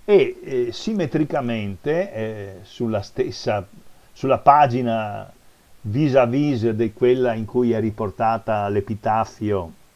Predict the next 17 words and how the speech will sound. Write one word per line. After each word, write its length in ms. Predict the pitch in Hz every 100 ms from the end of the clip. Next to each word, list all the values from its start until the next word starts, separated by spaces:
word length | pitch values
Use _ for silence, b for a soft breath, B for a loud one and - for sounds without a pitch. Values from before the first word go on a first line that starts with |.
| - -
di 160 | 113 110
Carlo 400 | 117 107 104 117
il 100 | 135
Ricco, 580 | 151 175 - 196 202 b b b
ecco 300 | 135 131 147
l'epitaffio 1040 | 131 127 143 - 104 101 - 123 120 135 - b b b b -
di 180 | 117 120
Carlo, 920 | 120 107 107 113 113 113 120 - 107
eh, 60 |
di, 760 | 101 113 107 104 101 101 104 104
di 160 | 104 123
Barba, 680 | 107 98 92 95 95 98 101 _ - b b b b b b b _ -
Barba 1000 | 101 104 117 120 120 120 110 98 95 92
il, 1080 | 90 92 107 101 98 98 92 87 90 87 -
il 140 | 117
partigiano 1000 | - 113 113 - 117 101 101 101 104 107
socialista. 960 | - - 104 - 90 85 82 - -